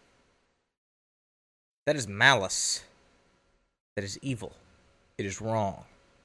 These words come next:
You're choosing to live in your own little world and ignore everything else and hurt others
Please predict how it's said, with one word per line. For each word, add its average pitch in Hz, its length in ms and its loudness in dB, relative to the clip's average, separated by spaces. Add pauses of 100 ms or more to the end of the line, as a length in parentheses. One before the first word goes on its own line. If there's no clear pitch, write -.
(2750)
You're 127 180 4
choosing 180 440 4
to 147 60 2
live 131 160 6
in 123 60 4
your 117 200 2
own 185 300 10
little 196 200 8
world 127 500 4 (640)
and 120 100 0
ignore 127 520 6
everything 190 380 6
else 101 400 0 (1900)
and 143 140 2
hurt 131 280 2
others 135 500 0